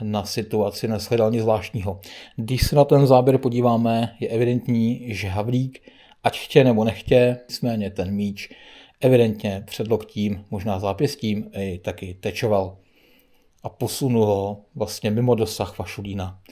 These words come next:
Absolutně nechápu, že rozhodčí tuhle situaci, nebo rozhodčí,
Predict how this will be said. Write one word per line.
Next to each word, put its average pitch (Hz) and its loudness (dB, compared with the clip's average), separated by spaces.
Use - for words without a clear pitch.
Absolutně 147 4
nechápu, 127 -2
že 113 -4
rozhodčí 113 -2
tuhle 117 -2
situaci, 107 -4
nebo 117 -2
rozhodčí, 110 -4